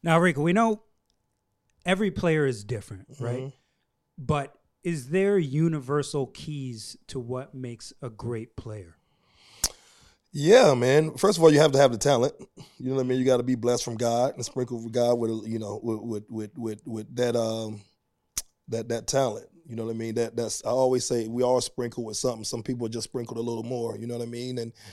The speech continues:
Speaker 2: you have that. <clears throat> Excuse me. You have to have the talent,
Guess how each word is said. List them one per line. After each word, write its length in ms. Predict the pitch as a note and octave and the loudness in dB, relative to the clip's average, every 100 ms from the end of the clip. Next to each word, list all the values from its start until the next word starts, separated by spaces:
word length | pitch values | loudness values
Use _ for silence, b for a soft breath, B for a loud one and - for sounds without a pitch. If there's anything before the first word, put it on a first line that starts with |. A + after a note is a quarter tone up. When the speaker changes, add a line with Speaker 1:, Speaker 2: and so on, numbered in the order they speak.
| B B B | B B B
Speaker 2:
you 80 | C#3+ | -2
have 140 | F#3+ | 4
that. 120 | F3 - | 6 8
<clears throat> 280 | C#4+ A#3 D3+ | 10 10 8
Excuse 280 | - C#3+ | 4 4
me. 240 | A#2 G#2 G2 _ _ _ _ _ _ - | 4 0 -4 _ _ _ _ _ _ 2
You 120 | C#3 | 10
have 120 | C3 A#2+ | 10 10
to 60 | |
have 160 | B2+ B2 | 8 6
the 80 | A2 | 4
talent, 420 | G2 A#2+ A#2+ B2 | 6 8 8 4